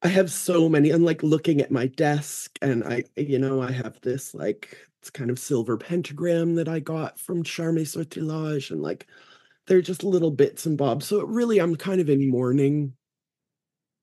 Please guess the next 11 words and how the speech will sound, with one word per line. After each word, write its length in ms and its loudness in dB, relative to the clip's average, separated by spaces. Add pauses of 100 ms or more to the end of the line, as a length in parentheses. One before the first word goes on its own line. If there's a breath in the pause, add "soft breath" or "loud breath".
(140)
about 320 2
that. 580 -2
It 140 2
really 380 4
feels 420 0
like 160 -4
the 160 -8
end 220 -2
of 100 -6
an 180 -4
era. 520 -2